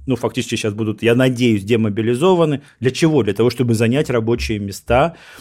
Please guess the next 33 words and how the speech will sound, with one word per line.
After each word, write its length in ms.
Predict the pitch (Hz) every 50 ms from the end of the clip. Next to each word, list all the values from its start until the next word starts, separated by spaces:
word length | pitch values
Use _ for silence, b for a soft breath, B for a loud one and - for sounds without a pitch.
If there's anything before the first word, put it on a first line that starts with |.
| B B B B -
на 560 | 110 104 104 107 113 120 123 127 127 127 120
промышленных 500 | - - 117 110 117 127 - 127 113 101
предприятиях, 880 | - 107 101 - - 101 104 104 117 131 143 - 131 113 104 92 - - -
э, 320 | 101 98 98 95 92 92 92
Д 100 | 92 107
Н 120 | 104 101
Р, 200 | 104 113 123 131
Л 100 | 120 107
Н 120 | 101 95 101
Р 140 | 110 120 113
в 100 | - -
первую 380 | - 110 107 110 107 110 101
очередь. 500 | 92 82 - - 87 82 - - - _ _
И, 120 | 113 113
конечно 380 | 117 - 131 143 170 170 - 135
же, 100 | 127 120
Мариуполь — 540 | 117 113 113 123 143 180 185 - 120 110 104
это 140 | 95 - -
ключевая 420 | - 104 - - 113 107 107 98
точка 360 | 92 - 110 101 - - 98
входа 520 | - - - - 139 156 147 139 120 104 B B B B B B B B B B _
для 640 | 98 101 107 113 113 113 110 110 107 101 101 101
экспортно-импортных 880 | 117 113 113 - - 104 98 - 104 127 160 165 165 147 - 131 117 -
операций. 520 | 113 110 - 113 107 110 104 - - 98 98
Я 100 | 107 104
думаю, 260 | 113 151 156 147 127
что 520 | - - - - 120 117 110 101 - - _ _
мы 140 | - 135 120
все 300 | 110 - 139 135 113 110
абсолютно 680 | 98 73 82 95 98 110 - - 135 127 117 - 110 101
уверены 380 | 101 101 113 113 107 98 98
в 100 | 95 - _
победе 640 | _ 117 117 117 113 117 113 101 98 95 90 85